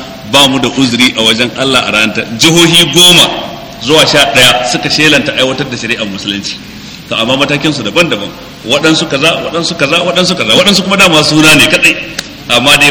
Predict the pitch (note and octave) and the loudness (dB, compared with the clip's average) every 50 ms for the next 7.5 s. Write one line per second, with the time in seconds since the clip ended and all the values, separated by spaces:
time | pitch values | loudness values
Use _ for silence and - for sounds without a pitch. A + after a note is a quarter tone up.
0 | - C#3+ D3 D#3 E3+ F3 E3+ - - D3 D3+ D3 - - C3+ B2 A#2+ D3 D3 C3 | 2 2 2 4 6 6 4 4 4 2 2 0 0 0 0 0 0 0 0 0
1 | B2+ A#2 A#2+ B2 C3 B2 G#2+ G2+ - G2 G#2+ G2 F#2 F2+ - - - - - - | 0 0 2 2 2 2 0 0 0 0 0 -2 -4 -8 -10 -12 -14 -14 -12 -12
2 | - - - - - E3+ E3+ D#3+ D#3+ D#3+ D#3 E3+ E3 E3+ E3 - - F#3 F#3 F#3+ | -12 -10 -4 0 2 2 4 4 2 2 2 2 2 2 2 2 2 2 2 2
3 | F3+ - - F3+ F3+ F3 C#3+ C3+ C3 - - D#3+ D3+ D3+ - - D#3+ E3+ F3 F3 | 2 2 2 2 4 4 2 2 2 4 4 4 4 4 2 2 4 4 4 4
4 | E3 E3+ D#3 C#3+ B2+ B2 D3 E3 E3 D3 C3 C#3+ C#3 C3+ C#3+ C3+ C#3 B2 - - | 2 2 2 2 4 4 4 4 4 4 2 2 0 -2 -2 -2 -2 -2 -4 -6
5 | - - - - - A#2 E3 G3+ G#3+ G#3+ G#3+ A3 G#3 E3+ D#3 - F3+ E3 E3 D3+ | -12 -16 -16 -12 -6 0 2 2 4 4 4 2 2 0 -2 -4 -4 -2 -2 -2
6 | - - - E3+ F3 F3+ F3+ E3 C#3+ C#3 D3+ D#3 D3+ D3 D3+ C3+ C3+ D3+ D3 D3+ | 0 2 2 4 4 2 2 2 2 4 4 4 2 2 0 -2 -2 -2 -2 -2
7 | C#3+ - - E3+ F3 F3+ F3 D#3 C3+ C3 | 0 2 4 4 6 6 6 4 4 2